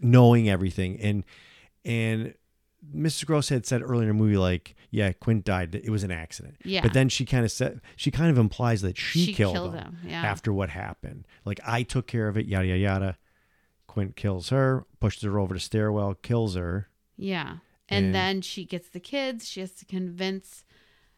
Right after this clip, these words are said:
Speaker 2: um, Miles to go 'cause it's almost like he's being held back by Quint.
Speaker 1: Yeah.
Speaker 2: She gets in the car. Everything's great. She looks in the rearview mirror. The little girl looks like a dead little girl, right?
Speaker 1: Briefly, there's,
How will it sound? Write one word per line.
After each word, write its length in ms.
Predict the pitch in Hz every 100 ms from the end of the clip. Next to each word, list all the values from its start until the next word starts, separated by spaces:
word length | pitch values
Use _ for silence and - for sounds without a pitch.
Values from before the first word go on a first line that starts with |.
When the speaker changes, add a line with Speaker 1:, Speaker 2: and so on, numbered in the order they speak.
| _ _
Speaker 2:
um, 240 | 170 160
Miles 460 | 170 175 190 190 -
to 80 | 190
go 260 | 196 190
'cause 180 | 185 180
it's 240 | 175 - -
almost 360 | 165 - -
like 180 | - -
he's 460 | - - - - _ _ _ _ _ _ 185
being 280 | 175 165 160
held 300 | 147 160 151 -
back 360 | 139 147 170 _
by 200 | 170 175 -
Quint. 460 | - 185 247 -
Speaker 1:
Yeah. 360 | - 101 95 80 - _ _ _ _ _ _
Speaker 2:
She 140 | -
gets 200 | - 170 -
in 60 |
the 80 | 156
car. 600 | - 233 254 269 269 262 _ _
Everything's 460 | 175 170 175 170 -
great. 420 | - 226 233 -
She 120 | -
looks 180 | 226 -
in 60 | 208
the 60 |
rearview 300 | 202 196 196
mirror. 380 | 202 240 240 240
The 80 | 208
little 240 | 185 180
girl 580 | 175 185 185 190 185 185 -
looks 320 | 185 180 -
like 180 | 175 165
a 60 |
dead 440 | 160 - 156 170 208
little 180 | 254
girl, 480 | 254 294 302 330 339 _ _ _ _ _ _ _ _ _ _ -
right? 360 | 190 294 392
Speaker 1:
Briefly, 480 | 185 156 131 110 104
there's, 320 | 98 104 -